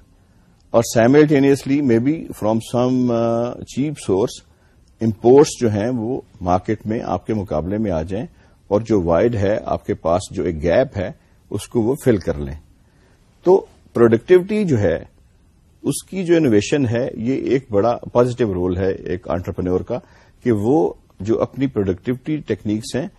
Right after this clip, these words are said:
ان کو وقت کے ساتھ ساتھ تبدیل کرتا رہتا ہے۔ وہ دیکھتا ہے جی کہ کہاں پہ شارٹیج ہے۔ Like uh, when we have Ramadan coming close by,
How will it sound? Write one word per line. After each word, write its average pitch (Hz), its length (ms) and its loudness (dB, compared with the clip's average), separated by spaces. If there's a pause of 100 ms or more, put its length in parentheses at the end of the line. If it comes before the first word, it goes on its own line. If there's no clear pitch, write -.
(300)
ان 127 140 -2
کو 151 200 -4
وقت 120 260 0
کے 131 80 0
ساتھ 98 320 0
ساتھ 156 100 -6
تبدیل 101 300 -4
کرتا 76 260 -8
رہتا 73 340 -12
ہے۔ 82 60 -14 (480)
وہ 101 100 -6
دیکھتا 107 400 -2
ہے 110 80 -4
جی 113 140 -8
کہ 127 120 -8
کہاں 95 260 -8
پہ 107 120 -10
شارٹیج 98 460 -6
ہے۔ 98 100 -4 (520)
Like 98 360 4 (400)
uh, 85 540 -2 (200)
when 101 180 2
we 95 260 -2
have 90 140 -2
Ramadan 120 640 0 (260)
coming 117 240 2 (140)
close 117 300 4
by, 123 220 -2